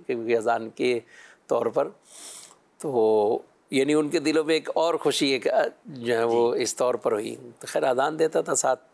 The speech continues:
Speaker 1: مدنی چینل کی دعوت دے دی، <clears throat> ساتھ کچھ اور نیکی کی دعوت اس طرح کا۔ تو انشاءاللہ یہ انداز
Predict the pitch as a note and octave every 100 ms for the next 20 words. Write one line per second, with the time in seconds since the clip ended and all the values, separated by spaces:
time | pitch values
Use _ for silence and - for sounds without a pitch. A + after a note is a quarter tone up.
0 | _ C#3 B2+ C3+ C3 B2+ B2 C3 A#2 -
1 | - B2 A#2 B2 B2 A2+ A#2+ A2+ B2 -
2 | _ _ - E3+ C3+ B2 A#2 - A#2 B2
3 | B2 A#2+ G#2+ A#2 A#2 A#2 A#2 A2+ A#2 -
4 | A#2+ A2 D3 D3 _ - - _ _ C3
5 | A#2+ - - _ _ A#2 - B2 A#2 A2+
6 | A2+ A#2+ B2+ C#3 C3+ C3+